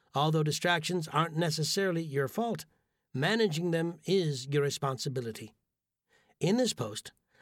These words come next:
I discuss why distractions are so harmful, where they originate, and key techniques that will help you finally overcome distractions for good. This guide is a brief introduction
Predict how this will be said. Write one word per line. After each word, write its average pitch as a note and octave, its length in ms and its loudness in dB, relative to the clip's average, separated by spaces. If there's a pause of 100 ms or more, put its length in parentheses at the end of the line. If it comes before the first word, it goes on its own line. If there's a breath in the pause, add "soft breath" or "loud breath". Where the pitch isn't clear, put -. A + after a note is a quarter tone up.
I A3 160 0
discuss A3 380 0
why E3+ 160 -2
distractions E3 640 -2
are D#3+ 60 0
so D#3+ 160 -2
harmful, D#3+ 680 -2 (440 loud breath)
where E3 200 2
they G3 160 4
originate, D#3 560 2 (280 soft breath)
and D#3 120 2
key A#3+ 220 2
techniques G3+ 540 0
that G3 140 -2
will G3+ 100 -2
help G#3 280 0
you F#3+ 120 -4
finally G3+ 520 -2
overcome E3+ 520 0
distractions D3+ 720 -2
for B2+ 160 -8
good. B2+ 400 -4 (680 soft breath)
This - 160 -2
guide E3+ 300 0
is D#3 160 -2
a D3+ 80 0
brief D#3+ 280 0
introduction D#3 680 0